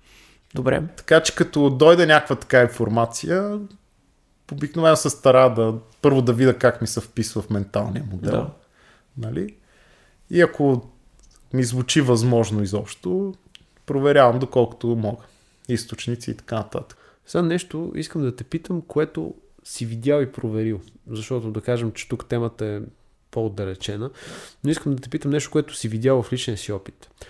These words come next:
Speaker 3: Става въпрос за Българската академия на науките. Според теб, а, къде са основните проблеми в Българската академия на науките и как нещата могат да бъдат подобрени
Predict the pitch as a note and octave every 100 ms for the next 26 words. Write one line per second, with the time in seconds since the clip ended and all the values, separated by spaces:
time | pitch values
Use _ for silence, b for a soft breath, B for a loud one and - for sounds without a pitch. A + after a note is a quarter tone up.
0 | b b b b b b - D3 C#3+ D3
1 | C#3+ B2+ C#3+ C#3+ C#3 C3 C3+ - - -
2 | A#2+ B2+ A#2+ A2+ A2 - - - b b
3 | _ _ _ _ _ - - - G#2+ G2+
4 | - D3+ D#3 - - C3 B2 A#2+ A#2+ -
5 | _ _ _ _ A2 G#2+ E3 - D#3 -
6 | D3+ C3 - - A2 A#2 A2+ G#2 G#2 G#2
7 | G#2 G#2 - G#2+ G2+ G#2+ G#2 G2+ A#2 B2+
8 | - B2+ - A#2+ - A#2+ A2+ A2 G#2 G2+
9 | G#2 G2 - G2 F#2 F2+